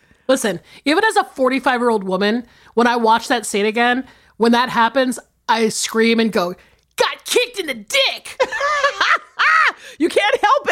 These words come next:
Speaker 2: it. It's so exciting. <laughs> And then O'Hara thinks he's pulling some shit, and he's like, "I'm gonna, I'm gonna break these two bottles and come after you." And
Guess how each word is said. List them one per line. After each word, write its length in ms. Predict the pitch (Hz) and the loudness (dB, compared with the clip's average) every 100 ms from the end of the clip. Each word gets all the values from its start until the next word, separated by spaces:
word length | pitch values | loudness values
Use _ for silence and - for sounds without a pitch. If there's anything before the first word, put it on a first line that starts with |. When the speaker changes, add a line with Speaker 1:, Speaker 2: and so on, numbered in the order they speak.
| 262 | 0
Speaker 2:
it. 240 | - - _ _ - | -2 -8 _ _ 0
It's 200 | - - | 0 0
so 80 | 440 508 | 0 0
exciting. 680 | 508 - 523 523 311 208 180 - - | 0 0 2 2 2 0 -2 -8 -6
<laughs> 1200 | 381 - - 359 - - 349 - - 339 - - - - - - _ _ _ _ _ _ _ _ _ - 370 | -4 -4 -4 -4 -4 -2 -2 -4 -4 -4 -4 -10 -10 -8 -8 -8 _ _ _ _ _ _ _ _ _ -14 -4
And 100 | 359 | 0
then 180 | - 311 - - - | 0 0 -4 -8 -2
O'Hara 440 | 381 415 381 440 | 2 4 4 4
thinks 180 | 370 381 | 2 0
he's 120 | 320 320 | 0 0
pulling 320 | 311 311 294 | 2 2 2
some 180 | 294 294 | 0 0
shit, 380 | - 262 311 | 0 2 2
and 100 | 233 | 2
he's 140 | 240 254 | 0 2
like, 220 | 247 240 | 2 2
"I'm 120 | 180 247 | 0 0
gonna, 100 | 233 - | -2 -2
I'm 120 | 226 | 0
gonna 100 | 233 | 0
break 240 | 226 214 | 0 0
these 180 | 220 214 | -2 -4
two 200 | - 226 | 0 0
bottles 400 | 165 185 208 190 | 2 2 2 2
and 80 | 175 | 0
come 160 | 208 | 0
after 320 | 180 190 - 170 | 0 0 0 2
you." 240 | 151 147 - - - - | 4 2 -2 -20 -18 0
And 400 | 202 202 196 208 | 4 6 4 2